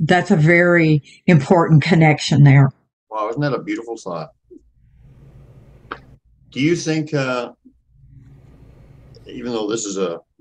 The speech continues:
Speaker 2: great question or whatever, it almost seems like we're digressing, but I'm just interested. Do you think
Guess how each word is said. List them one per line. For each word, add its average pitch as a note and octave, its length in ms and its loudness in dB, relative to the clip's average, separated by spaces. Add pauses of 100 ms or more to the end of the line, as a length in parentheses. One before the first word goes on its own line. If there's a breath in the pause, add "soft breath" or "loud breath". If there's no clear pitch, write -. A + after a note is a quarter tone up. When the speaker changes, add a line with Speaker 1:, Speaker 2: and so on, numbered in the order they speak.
(560)
Speaker 2:
great A#2 260 -4
question A2+ 380 -4
or G#2 60 -6
whatever, F#2 280 -6
it F#2+ 80 -2
almost G2+ 360 -6
seems G2+ 240 -14
like F#2+ 180 -6
we're F#2 80 -10
digressing, F#2+ 640 -12
but F#2 260 -12 (240)
I'm B2+ 140 -10
just B2 180 -8
interested. G#2 520 -6
Do A#2 80 -10
you B2+ 80 -6
think B2+ 260 -8